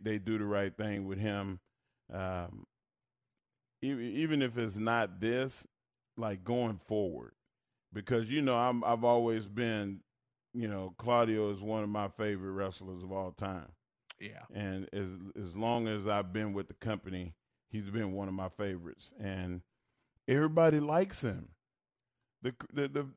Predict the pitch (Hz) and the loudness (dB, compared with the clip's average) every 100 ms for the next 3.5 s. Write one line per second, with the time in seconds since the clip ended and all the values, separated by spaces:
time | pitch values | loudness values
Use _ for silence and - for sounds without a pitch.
0 | _ - 156 156 151 - - - 147 151 | _ 2 4 4 2 -2 -14 -8 -8 -6
1 | - 139 180 180 165 165 - 131 120 - | -14 -8 0 2 4 4 4 0 0 -4
2 | 139 131 131 185 196 - - _ _ _ | -2 2 2 2 2 -2 -6 _ _ _
3 | _ _ _ 156 | _ _ _ 2